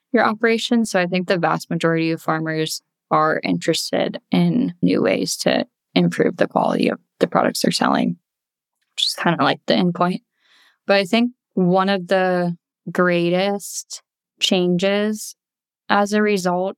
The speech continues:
of these companies instilling climate-based targets is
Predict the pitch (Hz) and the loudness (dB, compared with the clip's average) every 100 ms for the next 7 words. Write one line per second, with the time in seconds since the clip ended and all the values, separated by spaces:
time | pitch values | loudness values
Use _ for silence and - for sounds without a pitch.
0 | _ 196 190 185 175 202 190 185 - - | _ 0 0 -2 0 0 0 -2 -6 -12
1 | _ _ _ - 190 180 190 190 190 185 | _ _ _ -2 0 2 2 2 2 0
2 | 175 - - _ _ _ 196 190 - 180 | -4 -8 -12 _ _ _ 0 0 2 2
3 | 185 185 180 180 185 202 202 - 214 208 | 2 0 0 0 0 0 -2 0 -2 0
4 | 233 220 196 185 175 | -2 0 0 0 -2